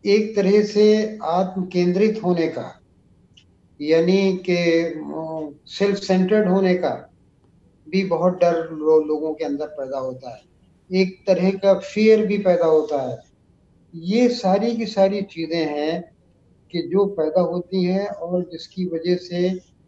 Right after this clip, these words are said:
साहित्यकार और बुद्धिजीवी समाज बहुत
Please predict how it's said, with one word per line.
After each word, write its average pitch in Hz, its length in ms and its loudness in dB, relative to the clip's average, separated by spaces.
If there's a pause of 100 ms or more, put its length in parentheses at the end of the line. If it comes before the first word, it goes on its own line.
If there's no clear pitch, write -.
(200)
साहित्यकार 156 1080 -4
और 151 160 -4
बुद्धिजीवी 143 1000 -6 (640)
समाज 156 680 -4 (640)
बहुत 170 280 -8